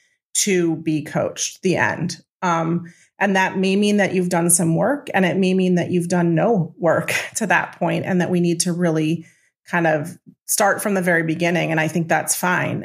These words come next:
As long as you see that something is not working in your life and you want to figure out how to change it, and you're ready to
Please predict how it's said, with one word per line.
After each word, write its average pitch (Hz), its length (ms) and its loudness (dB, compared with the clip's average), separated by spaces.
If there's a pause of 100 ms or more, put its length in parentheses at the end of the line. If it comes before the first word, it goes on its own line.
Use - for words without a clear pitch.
As 190 220 0
long 196 260 0
as 208 220 -2
you 185 140 2
see 180 460 2
that 165 220 0
something 185 400 0
is 190 160 0
not 165 220 -2
working 165 320 -2
in 160 100 0
your 156 160 -4
life 151 420 -2
and 160 220 0
you 180 100 2
want 175 280 0
to 196 80 -6
figure 160 280 -4
out 156 260 0 (320)
how 160 140 0
to 156 80 0
change 160 400 0
it, 147 200 0
and 160 160 0
you're 151 100 -2
ready 156 420 0
to 156 540 -2